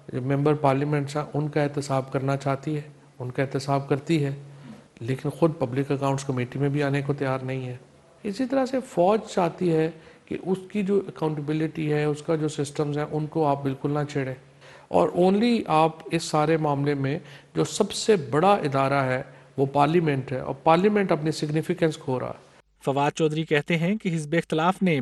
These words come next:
Speaker 2: parliament کو سنجیدہ نہیں لیا اور وہ محض بدعنوانی کے مقدمات کے دفاع کے لیے parliament آتے ہیں۔ انہوں نے کہا کہ حکومت نواز شریف اور آصف زرداری کو جیل میں رکھنے میں دلچسپی نہیں رکھتی،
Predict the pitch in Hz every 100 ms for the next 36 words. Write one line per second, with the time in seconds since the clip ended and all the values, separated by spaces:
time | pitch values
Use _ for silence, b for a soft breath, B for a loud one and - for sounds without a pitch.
0 | - 131 135 151 165 165 170 - 151 131
1 | 131 151 147 143 175 180 196 220 214 196
2 | 165 170 170 143 156 156 156 151 160 175
3 | 170 165 160 156 147 147 160 - 160 156
4 | 151 151 160 - 151 147 170 156 147 147
5 | 156 151 135 - 131 120 101 - _ -
6 | 147 156 165 151 135 151 185 202 170 -
7 | 147 143 156 190 165 151 151 139 156 190
8 | 185 156 - 151 147 135 139 165 - 156
9 | 160 139 143 160 165 151 - 160 156 165
10 | 170 147 143 147 - 170 170 160 170 160
11 | - 139 104